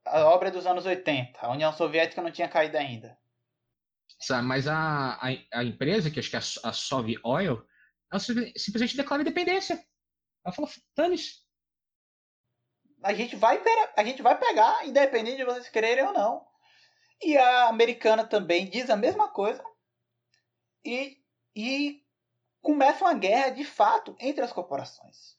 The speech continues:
Speaker 1: Que, que, e as empresas não, e os países não podem fazer nada. Porque o poderio militar, o poderio econômico das empresas já passou dos países.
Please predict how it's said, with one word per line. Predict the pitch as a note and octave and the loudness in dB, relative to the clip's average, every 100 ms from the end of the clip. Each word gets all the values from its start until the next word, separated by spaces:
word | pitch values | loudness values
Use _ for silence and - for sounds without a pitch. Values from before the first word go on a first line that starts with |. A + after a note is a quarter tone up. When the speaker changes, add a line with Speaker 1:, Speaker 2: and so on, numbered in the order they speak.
| _ _ _ _ - | _ _ _ _ -16
Speaker 1:
Que, | G3 | -14
que, | G3 - G#3 G#3+ | -14 -12 -12 -12
e | G#3+ A3 A3 G#3+ | -12 -10 -6 2
as | G#3 G3+ | 2 2
empresas | G3+ G3 A3 A#3 | -4 -4 -4 -2
não, | A#3+ A#3+ _ | -4 -4 _
e | F#3+ G#3 | -6 -6
os | G#3 | 2
países | F#3 A3 | 2 2
não | A3+ G#3 | -2 0
podem | G#3 G#3+ | 2 0
fazer | A3 F#3 A3+ | 0 -2 0
nada. | A3+ G#3 A#3 - _ _ _ _ _ | 0 0 -2 -10 _ _ _ _ _
Porque | G3+ A#3 | -6 -4
o | |
poderio | G3+ A3+ G#3+ B3 F4+ | 0 2 2 0 -4
militar, | D4+ F#3 F#3+ | -4 -2 0
o | G3+ | 0
poderio | G3+ F3 G3 | -2 -4 -2
econômico | C4+ - A#3 F#3 B3+ D4+ | -2 -2 -2 0 0 -2
das | G#3 G3 | -4 -6
empresas | F3 - G3+ B3 E3+ | -8 -4 -4 -4 -8
já | D#3 A#3+ | 0 2
passou | B3 C#4+ - A#3 | 2 0 2 0
dos | C4+ | 0
países. | - C3 A#2 G#2+ _ _ | -6 -8 -8 -14 _ _